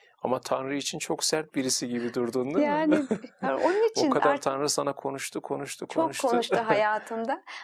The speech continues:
Speaker 2: "Artık yeter kızım." dedi. Yani yeter. Yani, e, hamdolsun Rabbime.
Speaker 1: Bir
Speaker 2: Onun için
Speaker 1: rüya daha
Speaker 2: şükür.
Speaker 1: gördün ondan
Speaker 2: Evet.
Speaker 1: sonra.
Speaker 2: Bir ay sonrasında işte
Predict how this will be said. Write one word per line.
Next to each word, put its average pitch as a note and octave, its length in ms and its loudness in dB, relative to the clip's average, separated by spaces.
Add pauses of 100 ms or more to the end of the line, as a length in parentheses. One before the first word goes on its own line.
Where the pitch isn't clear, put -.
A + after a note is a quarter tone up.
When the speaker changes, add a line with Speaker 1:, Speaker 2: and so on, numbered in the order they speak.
(100)
Speaker 2:
"Artık - 260 -6
yeter A#3+ 380 0
kızım." F3 400 -2
dedi. E3+ 200 0
Yani G#3+ 460 2
yeter. G3+ 380 -2 (480)
Yani, F#3+ 320 0 (420)
e, - 20 -14
hamdolsun G3 840 -2
Rabbime. F#3 340 -6
Speaker 1:
Bir D3+ 120 6
Speaker 2:
Onun D3 80 2
için D3+ 100 4
Speaker 1:
rüya D3 100 6
daha D3 300 2
Speaker 2:
şükür. D3 100 -6
Speaker 1:
gördün A2+ 460 -2
ondan - 160 -4
Speaker 2:
Evet. C4 120 6 (280)
Speaker 1:
sonra. G4 100 -20 (120)
Speaker 2:
Bir F4 260 -2
ay B3+ 120 0
sonrasında G3 640 -6
işte D#4+ 380 -2